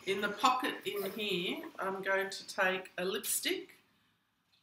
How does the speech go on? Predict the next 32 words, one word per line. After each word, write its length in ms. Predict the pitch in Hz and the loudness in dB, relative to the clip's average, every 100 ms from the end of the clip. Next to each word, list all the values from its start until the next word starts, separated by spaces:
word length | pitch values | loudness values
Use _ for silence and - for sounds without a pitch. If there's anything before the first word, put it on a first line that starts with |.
| - | -4
just 240 | 208 - | -2 0
one, 240 | 190 185 - | 2 2 0
it's 160 | - | -4
a 40 | 185 | 0
light, 300 | 175 170 170 - - | 6 6 6 0 -4
uh, 400 | 180 175 175 175 175 | -2 0 0 -4 -8
what's 160 | - - | -16 -20
it 60 | |
called, 240 | - 180 - | -12 -12 0
Bite, 480 | 180 170 233 - - | 6 6 6 0 -8
it's 160 | - | -10
just 180 | - - | -6 -4
a 60 | 175 | -2
little 160 | 165 | -2
Bite 500 | 156 160 156 156 - | -2 2 4 2 -2
one, 380 | 175 165 165 170 | -2 0 0 -2
some 300 | - - 180 | -2 -2 0
hand 300 | 196 190 196 - | 0 0 -2 -4
cream, 540 | 196 196 196 196 202 - _ _ _ _ _ _ _ _ - _ _ _ _ _ _ - - - _ _ - - _ _ _ - | -2 -2 -2 -4 -8 -18 _ _ _ _ _ _ _ _ -20 _ _ _ _ _ _ -20 -20 -20 _ _ -18 -18 _ _ _ -6
uh, 360 | 180 165 170 160 | -2 0 0 -2
that's 240 | 175 175 | -2 -2
the 100 | - | -6
cocoa 800 | 175 - 185 185 185 175 170 165 - | -6 0 0 0 0 2 2 0 -4
and 120 | 175 | -6
sandalwood, 920 | - 185 185 185 190 180 196 208 277 - - - - - - - | -2 0 0 0 0 0 -2 -4 -6 -12 -10 -8 -6 -8 -10 -16
which 180 | - - | -6 -2
I'll 120 | 165 | -2
just 200 | 180 - | -2 -2
keep 240 | 202 - | -2 -2
in 80 | 170 | -4
the 120 | 170 | -4
little 200 | 170 170 | -2 -2